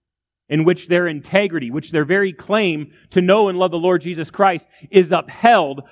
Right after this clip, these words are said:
by not compromising that integrity. And so there are several things I would, I would like us to see.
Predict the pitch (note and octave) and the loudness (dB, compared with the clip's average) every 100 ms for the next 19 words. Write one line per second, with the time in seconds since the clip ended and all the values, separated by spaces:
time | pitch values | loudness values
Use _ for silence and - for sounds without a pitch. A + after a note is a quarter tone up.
0 | _ E3+ F3 F3 F3 - - A#3 B3 F3+ | _ 0 2 0 -2 -2 -2 0 0 0
1 | C#3+ C3 B2+ A#2 A#2+ A#2 _ _ _ C#3 | 0 -2 -2 -6 -8 -10 _ _ _ 0
2 | C3+ B2+ C3 B2+ G#2 F#2+ G#1 _ _ _ | 0 -2 -4 -4 -6 -12 -20 _ _ _
3 | _ _ _ _ _ _ _ _ - G3+ | _ _ _ _ _ _ _ _ -4 -2
4 | G3+ A3+ B3 C#4 C#4 - C4 G#3+ - B3 | 0 2 4 2 0 0 2 2 0 -2
5 | B3 F3+ F3 F3 D#3+ F3 E3+ F3 E3 E3+ | 0 2 2 0 -2 -2 0 0 0 -6
6 | - D3+ - F3+ D3 | -10 -14 -6 -2 -2